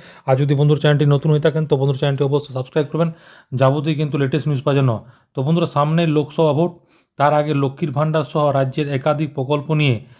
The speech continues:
বড় ঘোষণা করলেন মুখ্যমন্ত্রী মমতা বন্দ্যোপাধ্যায়। তো মুখ্যমন্ত্রীর এই নেয়া ঘোষণার ফলে উপকৃত হতে পারেন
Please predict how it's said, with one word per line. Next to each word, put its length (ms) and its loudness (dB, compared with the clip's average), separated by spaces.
বড় 200 2
ঘোষণা 340 -2
করলেন 340 0
মুখ্যমন্ত্রী 560 -2
মমতা 360 0
বন্দ্যোপাধ্যায়। 640 0
তো 60 -4
মুখ্যমন্ত্রীর 720 0
এই 180 0
নেয়া 300 0
ঘোষণার 360 -2
ফলে 280 0
উপকৃত 480 -6
হতে 240 -2
পারেন 340 2